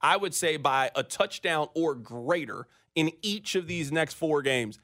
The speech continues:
It's about playing with some momentum. It's about looking like a Super Bowl contending team.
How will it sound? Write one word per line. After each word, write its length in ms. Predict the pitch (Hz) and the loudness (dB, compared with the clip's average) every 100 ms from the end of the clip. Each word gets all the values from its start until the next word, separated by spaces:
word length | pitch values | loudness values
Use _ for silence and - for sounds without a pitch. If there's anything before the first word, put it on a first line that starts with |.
| _ _ - | _ _ -4
It's 200 | 240 - | -2 2
about 340 | - 196 143 | 2 2 0
playing 380 | - 165 165 143 | -4 0 0 2
with 140 | 143 | -2
some 160 | - 131 | -2 -2
momentum. 760 | 113 104 104 123 214 - 139 101 | -2 -4 -2 0 0 0 -2 0
It's 240 | 226 - | -2 -2
about 360 | 294 233 220 156 | -4 2 0 0
looking 640 | 131 127 165 240 - 190 | -6 0 0 0 -2 -2
like 320 | 156 151 156 160 | 0 0 0 -2
a 120 | 139 | -4
Super 420 | - 202 208 180 | -4 -6 -4 -2
Bowl 280 | 156 160 156 | 0 0 0
contending 560 | 151 131 151 143 135 | -4 -6 -6 -6 -8
team. 280 | 120 127 101 | -6 -6 -8